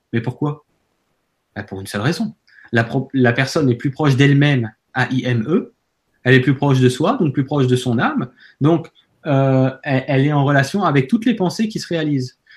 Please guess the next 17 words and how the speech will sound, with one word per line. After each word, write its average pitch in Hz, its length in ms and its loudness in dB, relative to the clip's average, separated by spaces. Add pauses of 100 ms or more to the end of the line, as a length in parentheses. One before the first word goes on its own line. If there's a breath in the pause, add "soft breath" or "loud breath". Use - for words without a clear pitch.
et 170 100 4
de 151 100 6
moins 196 320 4
en 190 120 4
moins 240 160 4
avec 196 180 2
toutes 214 160 0
les 208 80 4
pensées 185 260 0
qui 214 120 -4
se - 80 -8
réalisent 170 300 0
pas, - 300 -4 (120)
les 123 100 4
pensées 143 300 2
de 151 40 0
l'ego. 147 360 2